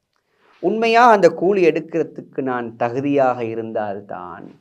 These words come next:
அந்த பெருநாளில் அல்லாஹ் எந்த சந்தோஷத்தை வச்சிருக்கிறானோ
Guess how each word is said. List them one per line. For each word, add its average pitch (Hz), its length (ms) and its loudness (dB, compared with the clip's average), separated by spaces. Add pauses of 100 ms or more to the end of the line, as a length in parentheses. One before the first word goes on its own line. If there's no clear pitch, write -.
(720)
அந்த 117 460 -10
பெருநாளில் 135 1000 -2
அல்லாஹ் 120 260 -4
எந்த 117 260 -6
சந்தோஷத்தை 120 680 -10
வச்சிருக்கிறானோ 104 1000 -14